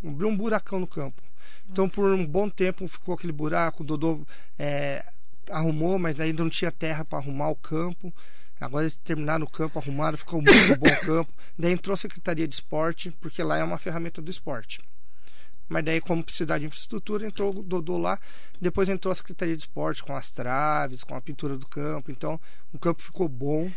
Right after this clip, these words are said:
Speaker 2: Então,
Speaker 1: É um
Speaker 2: teve que
Speaker 1: campo de
Speaker 2: fazer toda
Speaker 1: terra.
Speaker 2: uma estrutura de drenagem.
Speaker 1: Sim, sim, de drenagem, é. Então,
Speaker 2: É porque
Speaker 1: é algo
Speaker 2: é
Speaker 1: que o, o Dodô conhece muito.
Speaker 2: Legal.
Speaker 1: E além desse
Speaker 2: Deu
Speaker 1: campo,
Speaker 2: certo.
Speaker 1: deu,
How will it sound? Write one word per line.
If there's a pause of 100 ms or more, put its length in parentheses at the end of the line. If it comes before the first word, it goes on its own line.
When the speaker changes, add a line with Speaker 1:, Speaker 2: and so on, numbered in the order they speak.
Speaker 2:
Então,
Speaker 1:
É
um
Speaker 2:
teve
que
Speaker 1:
campo
de
Speaker 2:
fazer
toda
Speaker 1:
terra.
Speaker 2:
uma
estrutura
de
drenagem.
Speaker 1:
Sim,
sim,
de
drenagem,
é.
Então,
Speaker 2:
É
porque
Speaker 1:
é
algo
Speaker 2:
é
Speaker 1:
que
o, (260)
o
Dodô (140)
conhece
muito. (400)
Speaker 2:
Legal. (100)
Speaker 1:
E
além
desse
Speaker 2:
Deu
Speaker 1:
campo, (280)
Speaker 2:
certo.
Speaker 1:
deu,